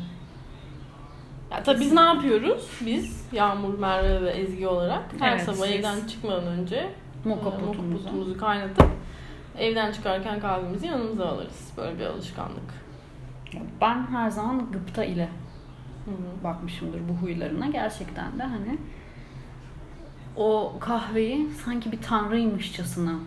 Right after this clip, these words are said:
Speaker 1: Oo, evet.
Speaker 2: Aynen. Kalplerine yakın tutuyorlar. Hani kahve bitiyor mu? İşte kahve çekirdeklerini mi karıştırdım? Hani çekimini mi karıştırdım? Hani bunlar hep benim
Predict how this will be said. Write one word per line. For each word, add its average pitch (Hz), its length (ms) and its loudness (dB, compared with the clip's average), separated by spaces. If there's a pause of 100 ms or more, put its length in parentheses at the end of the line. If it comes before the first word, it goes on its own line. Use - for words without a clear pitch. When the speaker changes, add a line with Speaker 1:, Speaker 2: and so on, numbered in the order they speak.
(720)
Speaker 1:
Oo, - 240 -4 (680)
evet. 180 480 -8
Speaker 2:
Aynen. 175 260 0 (220)
Kalplerine 196 520 -2
yakın 190 360 -4
tutuyorlar. 190 520 -4
Hani 180 260 -2
kahve 185 460 -2
bitiyor 180 400 -2
mu? 202 120 -2 (160)
İşte 190 380 -2 (460)
kahve 214 420 6
çekirdeklerini 220 840 4
mi 226 140 6
karıştırdım? 208 680 0
Hani 190 220 0
çekimini 202 480 0
mi 226 140 4
karıştırdım? 208 800 0
Hani 185 220 -2
bunlar 208 280 -2
hep 285 120 0 (180)
benim 247 280 0